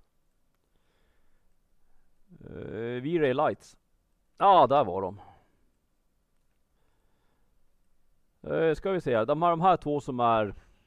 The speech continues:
allmän ljussättning och jag kommer använda en square light. Men innan jag gör det så kommer jag att använda ett litet hack här.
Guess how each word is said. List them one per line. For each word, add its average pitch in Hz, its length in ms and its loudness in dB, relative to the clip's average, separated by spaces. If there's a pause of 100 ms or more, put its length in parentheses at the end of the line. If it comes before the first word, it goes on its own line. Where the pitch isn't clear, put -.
(800)
allmän 123 360 4
ljussättning 113 560 -4
och 123 180 -8
jag 170 80 -12
kommer 139 240 -6
använda 110 300 -2
en 101 60 -6
square 110 260 -4
light. 85 380 -10 (420)
Men 151 180 -2
innan 185 180 0
jag 180 80 4
gör 147 160 4
det 110 140 2
så 123 200 -6
kommer 127 400 -8
jag 120 140 0
att - 140 -10
använda 104 420 -6
ett - 120 -10
litet 95 280 -12
hack 101 320 -12
här. 85 120 -12